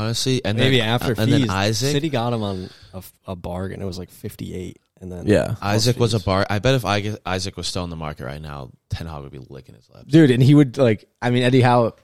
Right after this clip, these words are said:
Speaker 3: has only had a few months to work with him 'cause he's injured, but, like,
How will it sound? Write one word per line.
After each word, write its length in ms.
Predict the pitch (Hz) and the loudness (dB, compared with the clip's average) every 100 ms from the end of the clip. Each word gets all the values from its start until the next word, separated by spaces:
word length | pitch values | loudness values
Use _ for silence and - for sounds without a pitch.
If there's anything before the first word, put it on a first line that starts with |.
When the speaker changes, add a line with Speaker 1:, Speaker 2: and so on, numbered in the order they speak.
| _ | _
Speaker 3:
has 240 | 110 92 120 | -2 2 4
only 220 | 123 113 | 6 6
had 100 | 117 | 4
a 60 | |
few 320 | 101 110 104 95 - | 2 -2 -4 -6 -10
months 280 | 104 101 - | -8 -8 -6
to 60 | |
work 180 | 95 98 | -8 -8
with 100 | 92 | -10
him 140 | 92 | -10
'cause 100 | 92 113 | -10 -12
he's 120 | 95 | -12
injured, 360 | 92 101 92 87 | -8 -6 -6 -8
but, 140 | - | -8
like, 240 | 69 - | -8 -8